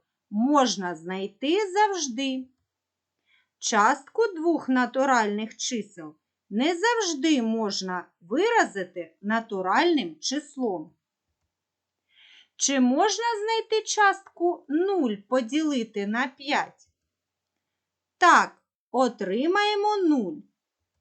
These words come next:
Оскільки А помножити на нуль дорівнює нуль,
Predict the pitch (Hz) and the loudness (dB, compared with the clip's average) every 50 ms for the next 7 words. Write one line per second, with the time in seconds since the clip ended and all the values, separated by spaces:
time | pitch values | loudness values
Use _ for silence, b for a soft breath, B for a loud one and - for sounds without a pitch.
0 | _ _ _ _ _ _ _ _ _ _ _ _ _ b b b b b b b | _ _ _ _ _ _ _ _ _ _ _ _ _ b b b b b b b
1 | b b b b b b _ 247 269 294 302 294 - - - 349 381 415 392 381 | b b b b b b _ 0 0 0 0 -2 -8 -4 -2 0 2 2 0 -2
2 | - 381 370 - - - _ - 311 330 294 226 233 233 - - 233 247 262 277 | -4 -6 -6 -6 -6 -10 _ 0 2 4 4 4 4 2 -2 -4 -2 -2 0 0
3 | 285 285 302 302 277 254 208 240 240 240 - 240 240 254 277 302 330 349 339 320 | 2 2 2 0 0 -2 -4 -6 -6 -6 -4 -2 0 0 0 0 0 0 0 0
4 | 269 190 165 151 - _ _ _ 185 196 247 285 294 294 277 240 208 165 170 180 | -2 -4 -6 -10 -12 _ _ _ -6 -4 -2 -2 0 -2 -2 -4 -6 -8 -8 -8
5 | 180 175 170 170 175 180 185 202 208 196 190 214 262 311 | -8 -8 -8 -8 -8 -6 -6 -4 -4 -4 -4 -6 -6 -8